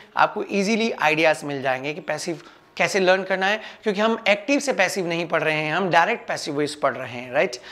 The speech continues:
स्कूल में आपने एक्टिव पैसिव पढ़ा था, एक्टिव को पैसिव में कैसे बदलना है, राइट? हम डायरेक्ट पैसिव वॉइस पढ़ रहे हैं क्योंकि एग्जाम में कोई क्वेश्चन नहीं पूछेगा। एग्जाम में तो क्वेश्चन पूछते हैं, स्पोकन में आपको कोई क्वेश्चन नहीं पूछेगा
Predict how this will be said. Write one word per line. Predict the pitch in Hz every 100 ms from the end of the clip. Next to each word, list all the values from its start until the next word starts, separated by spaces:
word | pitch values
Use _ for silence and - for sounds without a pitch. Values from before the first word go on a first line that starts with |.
| - -
स्कूल | - - 226
में | 233
आपने | 220 220 208
एक्टिव | - 233
पैसिव | 190 180 190
पढ़ा | 175 156
था, | 156
एक्टिव | 185 175 - 185
को | 180
पैसिव | 165 165 - 175
में | 196
कैसे | 180 165 247 - - - -
बदलना | 160 165 156 151
है, | 135 120
राइट? | 139 202 - - - -
हम | 233 220
डायरेक्ट | 208 262 -
पैसिव | 202 180 175
वॉइस | 170 -
पढ़ | 156
रहे | 151 143 143
हैं | 127 170 202 - - - _ _ _ - - 170
क्योंकि | 247 247
एग्जाम | 220 196 233
में | 240
कोई | 226
क्वेश्चन | - 240 262
नहीं | 254 214
पूछेगा। | 190 185 156 156 - - - 170
एग्जाम | 151 214
में | 233
तो | 233
क्वेश्चन | 226 220 240
पूछते | 214 208
हैं, | 220 220
स्पोकन | 220 220 208 233
में | 233
आपको | 233
कोई | 226
क्वेश्चन | 220 208 240
नहीं | 247 202
पूछेगा | 185 175 160 175